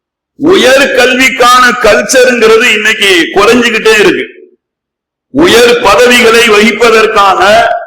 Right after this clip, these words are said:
உயர் கல்விகளை படிக்கக்கூடிய அந்த ஆர்வமும் தேட்டமும் இன்னைக்கு இஸ்லாமிய சமுதாயத்தில் ரொம்ப நாளுக்கு நாள் குறைந்து கொண்டே இருக்கிறது என்று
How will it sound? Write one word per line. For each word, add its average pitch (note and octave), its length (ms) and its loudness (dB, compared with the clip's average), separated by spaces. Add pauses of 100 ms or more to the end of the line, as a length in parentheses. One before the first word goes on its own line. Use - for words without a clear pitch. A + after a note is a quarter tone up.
(300)
உயர் B3+ 500 0
கல்விகளை A#3+ 680 0
படிக்கக்கூடிய B3 840 -2
அந்த A3 240 0
ஆர்வமும் B3+ 920 2
தேட்டமும் B3+ 760 2 (400)
இன்னைக்கு F#3+ 360 -6
இஸ்லாமிய A3+ 680 0
சமுதாயத்தில் F#3+ 880 0 (520)
ரொம்ப A3+ 540 -2
நாளுக்கு A#3+ 560 0
நாள் A#3+ 320 2
குறைந்து B3 440 0
கொண்டே A3+ 340 0
இருக்கிறது G#3 520 0
என்று F3+ 320 -2